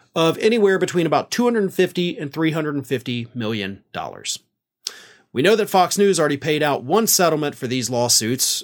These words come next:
of almost eight hundred million dollars just for their part. So Lindell, in this civil trial, would essentially lose every single thing. And the bulk of his net worth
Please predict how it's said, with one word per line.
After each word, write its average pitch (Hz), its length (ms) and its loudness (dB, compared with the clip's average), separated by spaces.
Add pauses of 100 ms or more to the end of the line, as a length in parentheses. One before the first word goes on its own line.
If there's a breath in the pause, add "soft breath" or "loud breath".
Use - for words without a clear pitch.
of 123 220 -2
almost 135 460 0
eight 165 220 0
hundred 131 400 -4
million 120 300 -2
dollars 104 360 -2
just - 260 0
for 117 100 -4
their 147 180 2
part. - 400 -12 (1160)
So - 220 0
Lindell, 185 840 0 (1120)
in 185 200 0
this 208 180 4
civil 190 220 0
trial, 156 420 0
would 127 180 -6
essentially 151 560 0
lose 151 360 -2 (100)
every 165 280 0
single 135 280 -4
thing. 113 380 -8 (720)
And 170 140 0
the 156 60 0
bulk 185 360 2
of 208 120 0
his 165 220 2
net 175 280 -2
worth 165 520 0